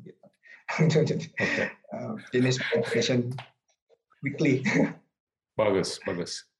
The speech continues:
Speaker 2: Terus setelah lulus gimana? Kerja dulu atau langsung ngambil S dua? S dua-nya di Stanford lagi. Itu juga sekolah yang sangat luar biasa.
Speaker 1: Saya kerja dulu, Pak, eh, Gita.
Speaker 2: Oke.
Speaker 1: Jadi, waktu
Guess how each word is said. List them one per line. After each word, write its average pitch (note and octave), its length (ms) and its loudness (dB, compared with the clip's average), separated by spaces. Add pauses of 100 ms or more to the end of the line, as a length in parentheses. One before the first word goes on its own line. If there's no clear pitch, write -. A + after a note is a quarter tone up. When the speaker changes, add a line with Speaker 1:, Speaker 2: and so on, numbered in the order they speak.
(220)
Speaker 2:
Terus - 320 4 (160)
setelah F#3 320 6
lulus A3+ 320 6
gimana? D3 640 4 (320)
Kerja C3+ 400 2
dulu C#3 560 4
atau C3 320 0
langsung C3 400 0
ngambil B2 320 0
S A2 80 -4
dua? G3 480 0 (1120)
S A#2 160 -4
dua-nya B2 320 4
di C3+ 80 2
Stanford C#3 560 0
lagi. D2 240 -6 (400)
Itu - 160 -10
juga G2 240 -6
sekolah F#2+ 400 -2
yang F2 100 -4
sangat A2+ 300 -2
luar F2 240 0
biasa. - 320 -6 (720)
Speaker 1:
Saya E3 240 4
kerja E3 240 6
dulu, D#3+ 240 10
Pak, F3+ 220 4 (500)
eh, B2+ 240 2
Gita. A#2+ 320 4
Speaker 2:
Oke. A#2+ 100 -2
Speaker 1:
Jadi, C#3 200 2 (1040)
waktu C3 140 0